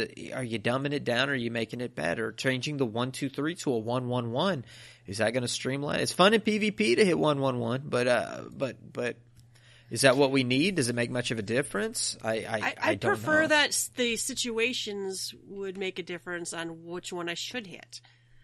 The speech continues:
Speaker 1: Mm-hmm.
Speaker 2: You know what I mean? That's in, to me, my dream would be that don't make it so, you know, one two three is always the combo. Maybe it should be one two three. Maybe it should be one three six,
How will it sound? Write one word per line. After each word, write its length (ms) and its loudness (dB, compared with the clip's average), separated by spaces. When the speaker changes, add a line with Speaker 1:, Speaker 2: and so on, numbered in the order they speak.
Speaker 1:
Mm-hmm. 340 -8
Speaker 2:
You 60 -12
know 60 -4
what 120 0
I 60 0
mean? 180 0
That's 180 6
in, 240 0
to 100 -6
me, 460 0
my 460 2
dream 540 0
would 180 2
be 320 -4
that 640 -2
don't 240 -4
make 180 -2
it 80 -2
so, 540 -4
you 100 -4
know, 140 -4
one 680 -4
two 180 -8
three 280 -6
is 120 -4
always 240 -4
the 80 -12
combo. 640 -8
Maybe 280 -4
it 80 -6
should 100 -6
be 80 0
one 180 -4
two 160 -8
three. 240 -6
Maybe 280 -4
it 100 -6
should 160 -8
be 180 -2
one 480 -8
three 240 -8
six, 720 -8